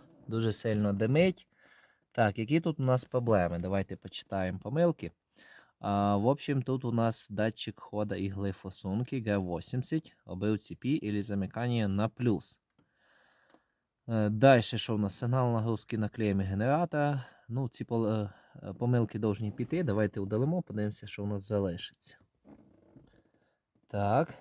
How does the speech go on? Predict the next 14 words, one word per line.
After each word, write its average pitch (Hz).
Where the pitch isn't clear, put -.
і 120
залишається 104
в -
нас 92
помилка. 151
Датчик 107
хода 101
ігли 92
форсунки -
Г 107
вісімдесят. 90
Давайте 110
відкриємо 104
капот. 113